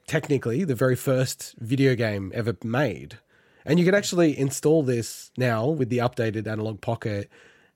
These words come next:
install this for free as a core on the Analog Pocket and play it, which I did. Um, and, you know, it's kind of as you expect. It's not that great. Uh, there's no R P G mechanics in it, so Swinny wouldn't have any interest in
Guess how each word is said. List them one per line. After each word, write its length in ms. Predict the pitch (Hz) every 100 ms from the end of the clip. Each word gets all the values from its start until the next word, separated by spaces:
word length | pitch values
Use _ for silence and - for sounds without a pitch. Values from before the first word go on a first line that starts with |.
| -
install 420 | 143 131 151 139
this 240 | 117 110 113
for 200 | 156 151
free 480 | 120 117 113 113 113
as 180 | 123
a 60 | 135
core 460 | - 117 110 110 -
on 120 | 120
the 80 | 113
Analog 300 | 113 113 104
Pocket 360 | 120 113 113 104
and 100 | -
play 240 | 113 104
it, 140 | 95 -
which 160 | 151
I 80 | 196
did. 300 | 143 165 - _ _ _ _ -
Um, 440 | 117 110 107 104 -
and, 260 | 170 185 165
you 80 | 147
know, 100 | 120
it's 160 | 127 -
kind 160 | 156
of 100 | 139
as 160 | 127 117
you 60 |
expect. 460 | 120 - 139 170 -
It's 200 | - -
not 200 | 127 113
that 100 | 110
great. 300 | 113 160 - _ -
Uh, 300 | 113 110 110
there's 160 | 113 117
no 160 | 120
R 140 | 113 127
P 120 | 123
G 200 | 117 120
mechanics 440 | 117 127 135 135
in 60 | 151
it, 140 | 160
so 140 | 117 107
Swinny 340 | - 117 113
wouldn't 200 | 113 107
have 140 | 110
any 140 | 117 117
interest 320 | 135 165 -
in 100 | 175